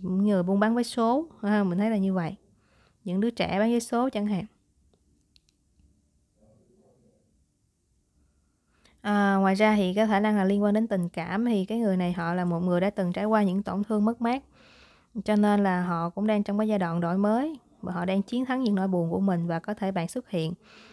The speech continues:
Thì có thể người này không sẽ cho nhau cơ hội để tìm hiểu thôi, chứ họ cũng chưa đặt, ờ, quá nặng về vấn đề tình cảm cho lắm.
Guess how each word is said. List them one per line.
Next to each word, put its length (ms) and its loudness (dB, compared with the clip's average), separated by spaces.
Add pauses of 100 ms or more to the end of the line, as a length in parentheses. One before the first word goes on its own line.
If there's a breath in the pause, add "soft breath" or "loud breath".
(220 loud breath)
Thì 100 -6
có 120 0
thể 160 2
người 200 2
này 100 0
không 140 0
sẽ 200 -2
cho 240 0
nhau 200 2
cơ 180 -2
hội 160 0
để 100 0
tìm 220 -2
hiểu 280 -2
thôi, 160 0
chứ 140 -4
họ 120 0
cũng 220 -2
chưa 240 0
đặt, 140 -2 (100)
ờ, 160 -4
quá 360 0
nặng 580 0
về 120 0
vấn 160 2
đề 100 2
tình 220 -4
cảm 200 -4
cho 140 0
lắm. 200 -2